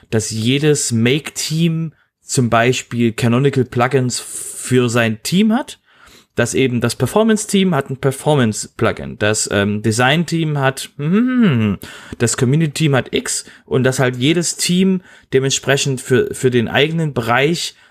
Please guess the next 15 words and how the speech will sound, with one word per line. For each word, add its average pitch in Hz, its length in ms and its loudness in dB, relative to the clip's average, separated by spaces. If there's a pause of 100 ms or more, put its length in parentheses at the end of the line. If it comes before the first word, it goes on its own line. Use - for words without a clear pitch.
(140)
ähm, 120 440 0
Plugins 151 500 0
hat, 143 200 -2
die 127 140 0
eben 127 180 0
den 123 160 2
kompletten 127 340 0
Bereich 123 540 0
abdecken 147 400 -2
und 107 100 -2
eben 123 240 0
für 135 120 0
den 127 120 0
Bereich 113 340 2
spezielle, 120 680 0